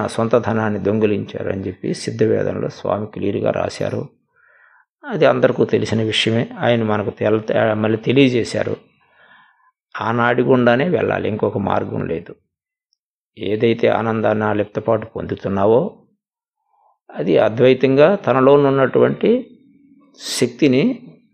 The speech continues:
బ్రహ్మనాడికి ఎక్కించి బ్రహ్మకపాలంలో పిండం వేయాలన్నటువంటిది సర్వశాస్త్రాల మర్మం.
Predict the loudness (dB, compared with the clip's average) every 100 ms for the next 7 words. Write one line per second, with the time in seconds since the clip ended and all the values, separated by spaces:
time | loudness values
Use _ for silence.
0 | -8 _ _ _ -4 -2 0 0 0 -2
1 | -4 -10 -10 -4 -4 -2 -2 -4 -10 _
2 | _ _ _ _ _ _ _ _ _ _
3 | _ _ -6 -2 0 2 2 2 0 0
4 | -2 -2 -2 -2 -2 -2 0 0 -2 -4
5 | -6 -8 -10 -10 -6 -4 -2 0 2 2
6 | 2 -2 0 0 0 0 -2 -2 -6